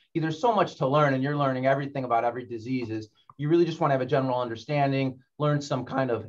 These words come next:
algorithms, learn some side effects, and, and, and, and then get to practice. And, uh,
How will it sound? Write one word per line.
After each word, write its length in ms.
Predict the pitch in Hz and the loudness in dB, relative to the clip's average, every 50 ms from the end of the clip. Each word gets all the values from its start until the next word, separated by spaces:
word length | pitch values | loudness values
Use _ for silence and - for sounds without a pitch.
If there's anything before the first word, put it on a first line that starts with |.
| - - | -2 2
algorithms, 880 | 127 147 151 143 139 143 143 143 139 131 139 131 131 131 131 127 - - _ _ _ _ - | 4 4 4 4 2 2 0 0 2 2 2 2 2 2 0 -4 -6 -12 _ _ _ _ -8
learn 200 | 135 143 139 139 | -6 -4 -4 -4
some 180 | 135 - 117 | -4 -6 -8
side 280 | 113 - 135 127 123 123 | -4 0 2 2 2 2
effects, 420 | 120 - - 131 120 117 - - | 0 0 0 2 2 2 0 -4
and, 120 | - 131 - | -10 -10 -10
and, 320 | 131 127 120 131 135 131 | -10 -10 -6 -6 -6 -6
and, 300 | - 135 123 120 120 117 | -4 -6 -6 -6 -6 -8
and 240 | 127 123 117 110 107 | -8 -8 -8 -6 -4
then 200 | - 131 127 120 | -2 0 0 2
get 180 | 127 123 120 - | 2 0 0 0
to 120 | - 151 | -6 -8
practice. 640 | 151 - - 151 131 123 120 - 113 101 101 - - - | -6 0 4 4 4 4 2 0 -6 -8 -8 -10 -12 -8
And, 240 | 117 117 113 113 117 | -6 -6 -4 0 2
uh, 220 | 120 113 110 110 | 4 4 4 2